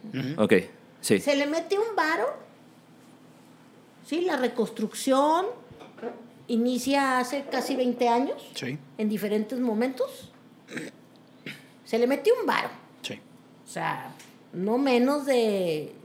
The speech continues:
Speaker 3: cien millones de pesos a la vuelta de unos dieciséis años. Y la abres,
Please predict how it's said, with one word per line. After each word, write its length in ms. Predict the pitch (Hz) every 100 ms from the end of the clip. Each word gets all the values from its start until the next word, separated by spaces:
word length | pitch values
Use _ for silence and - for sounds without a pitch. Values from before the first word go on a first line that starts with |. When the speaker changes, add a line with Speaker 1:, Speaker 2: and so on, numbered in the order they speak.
| - - - -
Speaker 3:
cien 240 | - 233 247
millones 300 | 254 247 233
de 60 |
pesos 520 | - 160 160 262 247 - - -
a 60 | 190
la 120 | 190
vuelta 320 | 175 196 202 226
de 140 | 220
unos 520 | 196 202 214 - - - - - - - - 175 -
dieciséis 760 | 202 190 202 - 240 214 -
años. 460 | 180 147 147 - - - - - - - - - -
Y 160 | 294 311
la 280 | 294 339
abres, 500 | 381 339 320 - -